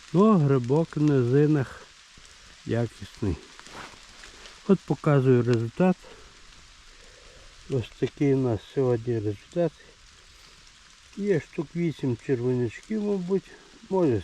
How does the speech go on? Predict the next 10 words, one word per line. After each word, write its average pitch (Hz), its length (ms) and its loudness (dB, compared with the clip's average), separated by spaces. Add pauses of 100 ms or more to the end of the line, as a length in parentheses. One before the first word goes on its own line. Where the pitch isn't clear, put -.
сім. 147 240 -2 (1800)
О, 107 260 -6 (140)
ну, 196 320 -10 (120)
а 202 300 -4 (220)
решта 180 440 -2
білі. 202 440 -2 (1900)
І 139 160 0
якість 143 600 0 (120)
хороша. 214 540 0 (560)
Просто 208 520 0